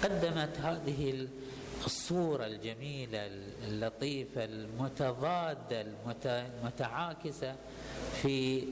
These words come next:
أعماقها وفي ذاتها. هذه النقطة الأولى. فهذه الثورة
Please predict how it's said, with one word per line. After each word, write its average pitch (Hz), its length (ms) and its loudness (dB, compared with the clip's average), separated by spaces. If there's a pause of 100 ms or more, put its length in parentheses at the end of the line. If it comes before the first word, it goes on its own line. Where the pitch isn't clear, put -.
(140)
أعماقها 120 920 0
وفي 104 280 -2
ذاتها. 90 500 -4 (1200)
هذه 127 340 4
النقطة 113 420 0
الأولى. 92 420 0 (760)
فهذه 190 360 6
الثورة 160 580 4